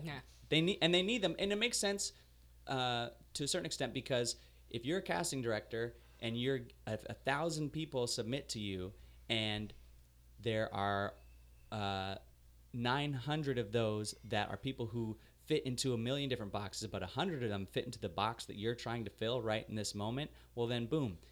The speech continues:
Speaker 2: you wanna keep your job, so you're gonna go for those people.
Speaker 1: Yeah.
Speaker 2: It makes sense because just the speed at which the, the business moves, but it, it also doesn't serve us actors as people, and it certainly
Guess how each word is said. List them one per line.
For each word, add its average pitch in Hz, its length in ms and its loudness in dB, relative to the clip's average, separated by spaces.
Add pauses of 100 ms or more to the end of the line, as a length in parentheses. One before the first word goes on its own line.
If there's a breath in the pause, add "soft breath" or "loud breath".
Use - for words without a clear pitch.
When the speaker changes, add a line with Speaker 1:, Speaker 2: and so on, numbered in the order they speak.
(140 soft breath)
Speaker 2:
you 113 180 0
wanna 127 220 2
keep - 280 -4
your 127 120 0
job, 131 340 4
so - 140 -2
you're 110 100 -2
gonna 113 160 -2
go 104 180 0
for 101 140 -6
those 101 220 0
people. 98 420 -4 (100)
Speaker 1:
Yeah. - 120 -16
Speaker 2:
It - 100 -2
makes 143 180 2
sense 160 140 0
because 131 320 0
just 120 180 0
the 104 80 -2
speed 117 520 -2 (300 soft breath)
at 104 160 -2
which 113 220 0
the, 98 400 2 (100)
the 101 60 -4
business 104 440 -2
moves, 123 260 0
but 113 160 2
it, - 120 -2 (140)
it 113 100 4
also 110 420 2
doesn't 98 480 -2
serve 101 360 0
us 98 300 0
actors 95 340 -4
as 90 260 -4 (240)
people, 95 480 0
and 101 120 -2
it 92 140 -8
certainly 98 580 -2